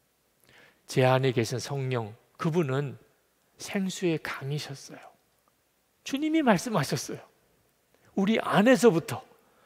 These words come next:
생수의 강이 흘러나오리라." 그걸 깨닫고 난 다음에 기도의 방향이 달라졌어요. 이미 우리 안에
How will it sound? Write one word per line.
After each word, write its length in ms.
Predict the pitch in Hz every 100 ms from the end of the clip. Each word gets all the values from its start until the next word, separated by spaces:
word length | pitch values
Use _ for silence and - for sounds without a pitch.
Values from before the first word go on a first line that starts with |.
| _ _
생수의 760 | - - 220 208 - 196 175
강이 480 | - - - 196 202 - -
흘러나오리라." 880 | - 185 135 - - - - - - _ _ _ _ _ _ _ _ _ _ - - - - - - -
그걸 380 | - 285 285 -
깨닫고 400 | 262 240 240 240
난 240 | 196 220
다음에 600 | 196 147 156 190 117 113 - _ _ _
기도의 400 | - 262 269 247 240
방향이 420 | - 170 233 233
달라졌어요. 800 | - 139 180 208 160 - 117 110 - _ _ _ _ _ _ _ _ _ _ _ _ _ _ _ _ -
이미 260 | 151 170
우리 320 | 180 143 143
안에 380 | 127 123 139 113